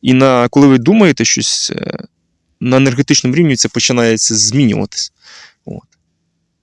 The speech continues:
Як сконцентрувати енергію і направити, щоб щось змінити, ну, це вже якби глибинні знання, вони всім не потрібні. Але навіть якщо ви щось думаєте, бажаєте, то воно буде здійснюватися.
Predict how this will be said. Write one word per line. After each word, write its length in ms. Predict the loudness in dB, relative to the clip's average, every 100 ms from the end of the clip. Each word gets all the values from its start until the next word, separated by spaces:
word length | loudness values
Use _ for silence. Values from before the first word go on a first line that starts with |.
| _ -4
Як 160 | -2 0
сконцентрувати 760 | -2 -2 -2 0 0 0 0
енергію 440 | 0 0 0 -2
і 40 | -2
направити, 520 | -4 -2 0 2 0
щоб 180 | -4 -4
щось 140 | -6
змінити, 380 | -4 -2 -4 -4
ну, 120 | -6
це 120 | -4
вже 180 | -4 0
якби 280 | -2 -2 -8 -12 -20 -20 -20 _ -2
глибинні 440 | 2 4 4 4
знання, 300 | 2 2 2
вони 200 | 2 0
всім 220 | -2 -2
не 100 | -4
потрібні. 420 | -4 -4 -4 -4 -8 _ _ _ _ _ _ _ _ _ _ -4
Але 160 | 2 4
навіть 300 | 4 2 0
якщо 200 | -2 0
ви 60 |
щось 180 | -2 -2
думаєте, 460 | 2 4 4 0 -2
бажаєте, 460 | 0 2 0 -2
то 120 | -6 -2
воно 140 | 0
буде 180 | 0 -2
здійснюватися. 680 | -2 -4 -4 _ _ -14